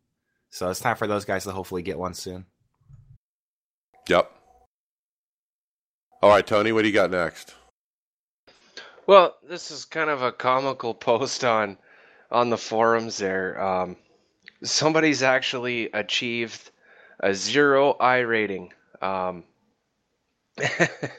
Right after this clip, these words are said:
Speaker 3: and so this is just a post congratulating him, uh, on his goal of having a zero I rating. Uh, I wasn't quite sure that was, uh, even possible. I imagine you just have to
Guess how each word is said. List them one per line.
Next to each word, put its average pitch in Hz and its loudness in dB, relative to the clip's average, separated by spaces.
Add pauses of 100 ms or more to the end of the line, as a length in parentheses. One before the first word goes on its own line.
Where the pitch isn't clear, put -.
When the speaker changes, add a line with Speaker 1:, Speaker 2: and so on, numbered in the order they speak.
(460)
Speaker 3:
and 143 2
so 139 -4
this 135 -4
is 135 -10
just 131 -6
a 113 -6
post 123 -2
congratulating 113 -2
him, 101 -6 (500)
uh, 92 2
on 120 2
his 110 -4
goal 113 2
of 98 2
having 101 -2
a 98 -8
zero 98 -2
I 107 4
rating. 95 -4 (180)
Uh, 92 -6
I 87 -4 (340)
wasn't 101 -4
quite 95 -2
sure 107 -2
that 95 0
was, - -10 (720)
uh, 87 2 (240)
even 101 -2 (280)
possible. 107 2
I 95 -4 (340)
imagine 113 -2
you 90 -10
just 92 -10
have 104 -2
to 90 -4